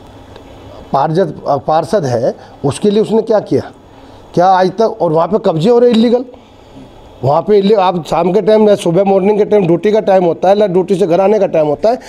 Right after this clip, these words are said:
एन के factory के सामने पूरा जाम लग जाता है, एक एक घंटे, आधा आधा घंटे का जाम लग जाता है, वो नहीं दिखाई देता।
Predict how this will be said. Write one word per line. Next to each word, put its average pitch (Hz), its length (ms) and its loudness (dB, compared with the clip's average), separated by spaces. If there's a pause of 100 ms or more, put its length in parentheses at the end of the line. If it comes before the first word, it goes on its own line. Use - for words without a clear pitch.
(160)
एन 190 140 0
के 185 120 0
factory 190 320 -2
के 202 80 0
सामने 196 320 0
पूरा 196 180 0
जाम 175 280 0
लग 170 100 0
जाता 156 280 0
है, 143 120 0 (300)
एक 170 160 -2
एक 190 80 -2
घंटे, 170 240 -2
आधा 190 180 2
आधा 202 140 2
घंटे 190 260 2
का 202 80 2
जाम 190 200 2
लग 170 100 2
जाता 160 240 0
है, 233 140 -2 (240)
वो 175 80 0
नहीं 240 120 0
दिखाई 220 220 0
देता। 208 260 -4